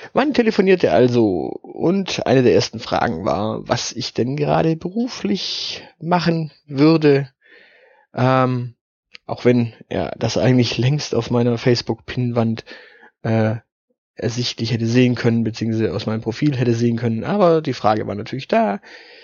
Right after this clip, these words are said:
weil diese Frage den Spiegel bekommt, sprich, man fragt dann auch zurück, "Was treibst du denn?" Und dann erfährt man, dass dieser Mensch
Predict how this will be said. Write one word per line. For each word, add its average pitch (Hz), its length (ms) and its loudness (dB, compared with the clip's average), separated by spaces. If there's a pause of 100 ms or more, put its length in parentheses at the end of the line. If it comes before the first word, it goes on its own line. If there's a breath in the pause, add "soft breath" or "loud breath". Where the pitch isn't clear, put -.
(640 loud breath)
weil 160 680 2 (600)
diese 139 200 2
Frage 110 540 0 (220)
den 104 160 -6
Spiegel 151 480 0 (380)
bekommt, 120 520 0
sprich, - 420 -14 (140)
man - 180 -14
fragt 113 340 -4
dann - 120 -2
auch 117 140 -10
zurück, 196 340 0
"Was - 160 -6
treibst - 320 -6
du 208 60 -2
denn?" 160 260 2 (760 soft breath)
Und - 560 -2 (300)
dann 131 200 0
erfährt 110 380 0
man, 107 260 0
dass - 640 -4
dieser 160 400 2 (300)
Mensch - 600 -4